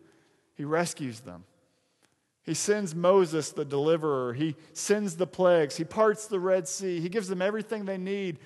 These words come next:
for their journey to that promised land. And yet, what does Israel do?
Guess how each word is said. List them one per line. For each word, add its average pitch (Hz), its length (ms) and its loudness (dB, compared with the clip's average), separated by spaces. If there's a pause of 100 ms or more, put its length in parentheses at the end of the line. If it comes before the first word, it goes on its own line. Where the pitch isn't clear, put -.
(140)
for 202 120 -4
their 175 140 0
journey 185 420 -4
to 175 120 -8
that 180 220 -2
promised 185 480 -6
land. 190 240 -6
And 185 140 -6
yet, 202 140 2
what 226 260 2
does 226 180 -4
Israel 220 400 2
do? 180 360 0